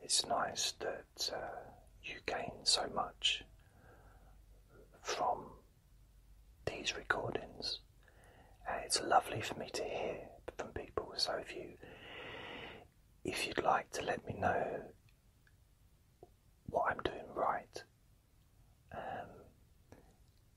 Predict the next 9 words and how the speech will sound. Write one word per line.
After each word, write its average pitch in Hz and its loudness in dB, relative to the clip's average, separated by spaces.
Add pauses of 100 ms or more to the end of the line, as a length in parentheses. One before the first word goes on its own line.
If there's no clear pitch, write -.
(1400)
maybe - 0
what - 4
I'm - -6
doing - 2
wrong, - 8
but - 6
I - 8
don't - 4
know. - 0